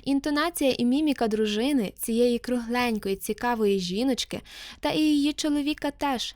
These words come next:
зробили мій день. Це треба просто побачити і почути, і саме в українському перекладі. Коли Джоел запитав, чи бачили старі його брата Томі,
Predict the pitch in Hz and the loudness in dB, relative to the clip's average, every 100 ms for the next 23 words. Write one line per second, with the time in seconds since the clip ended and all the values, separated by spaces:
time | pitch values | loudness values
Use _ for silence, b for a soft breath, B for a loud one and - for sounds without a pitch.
0 | - 220 226 214 196 247 233 208 185 190 | -8 -4 -2 -2 0 2 2 0 0 0
1 | 202 165 185 185 185 - _ _ _ - | 0 0 -2 -2 -4 -12 _ _ _ 2
2 | 247 247 247 247 240 240 247 262 262 247 | 2 4 4 2 0 0 0 -2 0 2
3 | 254 - 277 277 285 - 339 330 202 - | 2 0 -2 -2 -4 -2 -2 -2 -6 -8
4 | 254 - 294 - 247 285 302 220 - 285 | -10 -4 -4 -2 -2 0 0 0 -2 -6
5 | - 285 269 220 247 285 - 214 180 - | 0 2 2 2 0 0 -2 -4 -4 -4
6 | 185 185 190 196 170 180 - _ _ _ | -4 -4 -4 -6 -6 -8 -14 _ _ _
7 | - 302 339 339 - 247 285 214 214 214 | -2 0 2 0 0 2 4 2 -2 -4
8 | - 208 196 - 233 190 196 240 - 220 | 0 2 2 -2 -2 0 2 2 2 0
9 | 196 - 202 247 202 220 185 196 208 180 | -2 -2 -2 0 0 0 -2 -2 -2 -2
10 | 175 - 202 285 240 | -6 -2 2 4 2